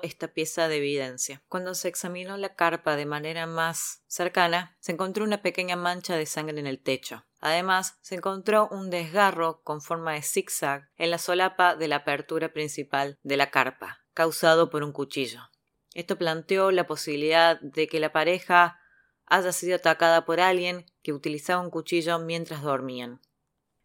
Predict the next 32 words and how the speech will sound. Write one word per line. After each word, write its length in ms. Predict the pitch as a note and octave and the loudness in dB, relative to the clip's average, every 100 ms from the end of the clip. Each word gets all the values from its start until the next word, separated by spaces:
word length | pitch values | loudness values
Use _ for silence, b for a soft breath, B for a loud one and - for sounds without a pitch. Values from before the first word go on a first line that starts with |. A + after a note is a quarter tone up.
| _ _ - | _ _ -6
El 160 | G3 | -4
descubrimiento 920 | G3+ G#3 G3+ G#3+ A3+ C4+ B3+ G#3+ F3+ | -2 0 2 0 -2 -2 0 2 2
del 240 | D3+ D#3 D3+ | 2 -2 -2
reloj 460 | D3+ D3+ F3 F#3+ - - | -4 0 0 0 -4 -14
de 180 | D#3 D3+ | -10 -8
pulsera 580 | - D3+ - F3+ F3 D#3 | -6 -8 -4 0 0 0
de 240 | D3 C#3 - | -4 -6 -2
Urban 560 | F3 D#3+ C#3+ C3 - - | -2 -2 -4 -6 -10 -2
también 360 | F3+ G3+ A3+ | 0 2 -2
fue 180 | G#3 G#3 | -2 -2
un 200 | G#3 G3 | -2 0
dato 320 | F3+ F3+ F3+ | 0 0 -2
problemático 920 | E3+ D#3+ D3+ E3 F3+ - D#3 D3 D#3 - - | -2 -2 -2 0 0 -2 -8 -8 -8 -12 0
para 320 | D#3 D#3 E3 | 4 6 4
el 180 | - D3+ | 0 -6
inspector 600 | D3+ - D3 - D3+ C3+ | -8 -8 -6 -2 -2 -2
John 200 | - D#3 - | -6 -6 -4
Hughes 480 | E3+ D#3+ D#3+ - - | -2 -2 -4 -8 -6
y 300 | D3+ D3 C#3+ | -2 0 0
para 280 | C#3 C#3 C#3 | 0 -2 -2
toda 280 | D3+ D3 C#3 | -2 0 2
la 120 | C3 | 2
operación 600 | C3 C3 C3 - C#3 C#3 | 0 -4 -4 -4 -4 -4
Estocolmo. 760 | - - C3+ C#3+ C3 A#2+ B2+ _ _ | -6 -2 2 2 2 -2 -12 _ _
Durante 320 | D#3+ F#3 F#3 | -2 -2 -2
el 80 | G3+ | -4
juicio, 520 | A#3+ A#3 - F3 E3+ | 0 0 2 0 0
la 140 | E3+ E3 | -2 -2
corona 480 | F#3+ G3 G#3 G#3 G#3+ | 0 2 4 4 4
alegó 480 | F3 F3 F3+ F#3+ | 2 2 0 0
que 80 | F3+ | -2
Tamijere 840 | E3+ F3 F3 - G#3 G3 G3 F#3+ | -2 -2 -4 -4 0 0 0 -4